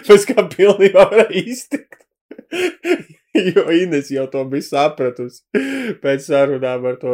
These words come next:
tur veco sievieti. <laughs> Bet, nu jā,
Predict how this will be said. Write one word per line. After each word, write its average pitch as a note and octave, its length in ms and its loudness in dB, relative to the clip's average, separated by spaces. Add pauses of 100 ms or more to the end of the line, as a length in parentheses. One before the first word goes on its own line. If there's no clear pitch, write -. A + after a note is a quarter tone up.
tur C3+ 240 -8
veco C3+ 360 -6
sievieti. C3 760 -10 (560)
<laughs> D4+ 360 2 (3500)
Bet, D3+ 380 -2
nu F3 160 -2
jā, G#3 240 4